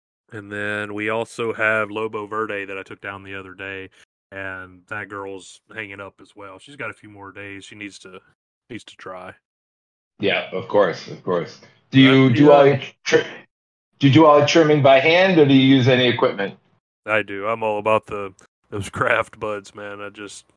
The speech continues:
Speaker 1: it's part of
Speaker 2: Right
Speaker 1: it. I'll
Speaker 2: on.
Speaker 1: sit here and just trim everything down, you know. And, uh, like I was saying, that's just, that's part of, of being an autoflower grower, man. You have that option to have that perpetual grow where you've, it's, it's like Thor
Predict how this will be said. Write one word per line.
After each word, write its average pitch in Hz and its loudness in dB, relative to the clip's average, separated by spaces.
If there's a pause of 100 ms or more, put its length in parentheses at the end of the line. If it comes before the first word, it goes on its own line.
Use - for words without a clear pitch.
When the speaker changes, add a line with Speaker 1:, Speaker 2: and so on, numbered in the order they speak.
(140)
Speaker 1:
it's - -20
part 98 -6
of 95 -6
Speaker 2:
Right 98 2
Speaker 1:
it. - 0
I'll 107 0
Speaker 2:
on. - -8
Speaker 1:
sit 107 -8
here 110 -2
and 107 -6
just 104 -10
trim 110 -2
everything 107 -2
down, 104 0
you 110 -10
know. 101 -6 (540)
And, 98 -12
uh, 113 -18
like 117 -6
I 113 -4
was 107 -8
saying, 117 2
that's 123 -4
just, - -8
that's 131 -4
part 147 -2
of, 123 -14 (120)
of 113 -20
being 127 -14
an 117 -20
autoflower 113 -16
grower, 107 -12
man. 113 -10
You 110 -10
have 113 -6
that 110 -8
option 113 -12
to 101 -16
have 107 -10
that 107 -12
perpetual 110 -8
grow 107 -6 (380)
where 101 -4
you've, 101 -10 (100)
it's, 107 -20
it's - -8
like 151 4
Thor 123 6